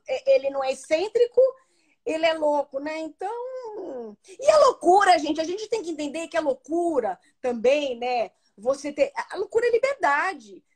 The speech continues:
não é verdade? Quando você usa a palavra loucura, é liberdade, né? Você tá ali se expressando, falando.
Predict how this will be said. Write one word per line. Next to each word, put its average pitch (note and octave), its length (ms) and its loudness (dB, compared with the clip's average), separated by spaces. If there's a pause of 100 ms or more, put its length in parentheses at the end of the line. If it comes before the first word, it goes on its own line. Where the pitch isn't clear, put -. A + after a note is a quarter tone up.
não B3+ 120 -8
é F4 60 -6
verdade? D4 500 -6
Quando F4 180 -16
você A4 200 -10
usa E4+ 160 -10
a - 20 -8
palavra C#4 340 -10
loucura, D4+ 640 -4
é G#4 160 -2
liberdade, G#4 840 0
né? D#4 240 -6
Você D4 280 -12
tá F4 160 -6
ali E4 380 -10
se - 120 -20
expressando, C4+ 840 0
falando. A#3 1000 -2